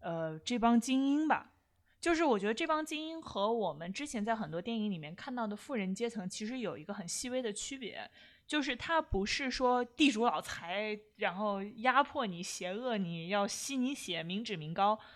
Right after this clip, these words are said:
甚至你都不能说他们不具有同理心。至少那个 Thomas Wayne 这个人，他在漫画书里面一直是一个大好人的角色，然后包括同那个，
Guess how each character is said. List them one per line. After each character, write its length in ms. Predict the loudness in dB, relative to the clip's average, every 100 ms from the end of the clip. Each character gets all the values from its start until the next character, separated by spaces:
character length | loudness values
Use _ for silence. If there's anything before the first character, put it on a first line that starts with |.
| -20 -20 _ 0
甚 200 | 4 4
至 80 | 2
你 140 | 0
都 100 | -2
不 140 | -2
能 140 | -2 -2
说 120 | -4
他 160 | -4 -4
们 160 | -4 -4
不 120 | -4 -2
具 140 | 0
有 160 | 2 0
同 240 | -6 -10
理 100 | -12
心。 320 | -12 -12 -14 -20 _ _ _ _
至 100 | -2
少 300 | 4 4 4 2
那 180 | 0
个 120 | 0 0
Thomas 380 | 2 2 0
Wayne 320 | -2 -2 -2 -10 _ _
这 140 | -6
个 100 | -4
人， 320 | -4 -6 -10 -14 _ _
他 280 | 2 4 4
在 360 | 2 4 4 6
漫 200 | 4 2
画 160 | 2
书 200 | 0 -2
里 80 | -2
面 120 | -2
一 140 | -4 -4
直 140 | -4
是 160 | -4 -4
一 20 |
个 80 | -4
大 160 | -6
好 160 | -8 -12
人 180 | -14 -14
的 120 | -14
角 180 | -14 -18
色， 240 | -18 -20 _ _ -20 _
然 200 | 4 6
后 140 | 4
包 240 | 4 6 6
括 320 | 6 2 2
同 480 | 0 -6 -6 -4 -4
那 240 | -2 -2
个， 440 | 0 0 0 -2